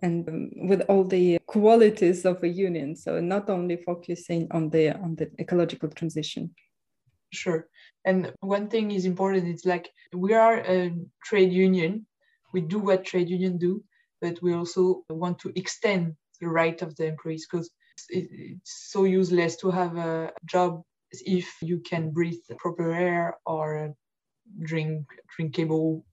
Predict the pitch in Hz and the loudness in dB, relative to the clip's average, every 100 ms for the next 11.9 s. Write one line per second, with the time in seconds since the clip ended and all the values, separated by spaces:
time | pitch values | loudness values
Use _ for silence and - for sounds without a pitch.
0 | _ 160 196 156 156 - _ - 208 220 | _ 4 4 4 0 -8 _ 0 6 8
1 | 165 170 165 180 190 170 160 - _ - | 6 4 2 2 2 0 -2 -8 _ -20
2 | - _ 185 175 175 175 - - _ - | -20 _ -4 2 2 2 -6 -16 _ -6
3 | 175 208 - 196 214 220 208 208 - 165 | -2 -2 0 0 2 2 0 -2 -4 0
4 | 180 185 190 196 180 185 175 170 170 160 | 2 2 -2 -6 -4 -2 -4 -4 -6 -8
5 | - 175 175 - 180 170 - 170 165 170 | 2 4 4 0 -2 -2 -4 -4 -4 -8
6 | 175 165 170 165 151 160 160 - - _ | -6 -2 -2 -2 2 2 2 -4 -20 _
7 | 208 175 165 170 175 160 160 156 156 151 | -2 -2 0 2 2 2 0 -2 -6 -6
8 | 156 - 156 156 - 170 156 _ _ _ | -8 -6 -4 -4 -4 -6 -6 _ _ _
9 | - 202 165 - - _ - - - 190 | -2 0 0 -6 -18 _ -16 -14 -2 0
10 | 180 170 180 175 170 _ _ _ _ - | 2 4 4 2 -6 _ _ _ _ -18
11 | - 185 180 165 165 156 151 151 | -10 -4 -4 -2 -4 0 -2 -2